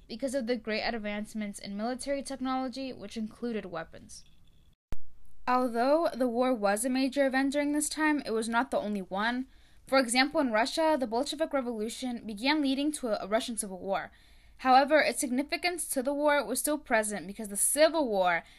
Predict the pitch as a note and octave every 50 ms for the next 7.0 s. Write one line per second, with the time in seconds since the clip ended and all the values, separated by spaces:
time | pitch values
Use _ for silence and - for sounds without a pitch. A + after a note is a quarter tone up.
0 | - - - - G3+ A3 A3+ C4+ C4+ B3+ A#3+ A#3 A#3+ B3+ A#3 G#3+ G3 G3+ G3 G3
1 | G3 F#3+ F3+ E3+ E3 E3 D#3+ F#3+ F#3 F#3+ G#3 G#3 G#3 G#3 - - G#3 G#3 - -
2 | D4+ D#4 D4 C#4+ C#4+ C#4 - B3+ A3+ G3+ G3 G#3 - G3+ F3+ F3 E3+ F#3 F3+ F3+
3 | E3 D3 - - - - - - - - - - - - - B3 C4+ C#4+ D#4+ E4
4 | E4+ - - - D#4 D#4 A#3+ A3+ A3+ A3 G#3+ G#3+ G#3+ G#3 - - G3+ G#3+ G3 E3+
5 | D#3 - - - - - - - G#3+ A#3 A#3 D4 D4 D#4+ E4 D4+ C4 G#3 A3 A#3
6 | B3 B3+ B3+ A3 A3 A#3 - A3 G#3 - - B3 G#3+ A3+ A3 G#3+ - G#3 F#3 F#3+